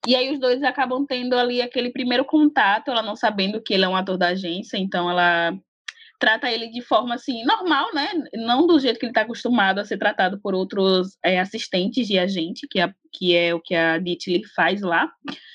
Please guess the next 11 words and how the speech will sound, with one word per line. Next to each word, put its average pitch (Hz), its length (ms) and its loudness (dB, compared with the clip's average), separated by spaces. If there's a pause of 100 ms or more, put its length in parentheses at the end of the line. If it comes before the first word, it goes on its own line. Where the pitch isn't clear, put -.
(360)
E 254 100 4
aí 285 220 4
a - 40 2
relação 294 400 0
dos 294 140 2
dois 262 180 4
é 262 60 0
muito 262 360 -2
fofa, 214 380 2
muito 240 320 0
linda. 226 640 2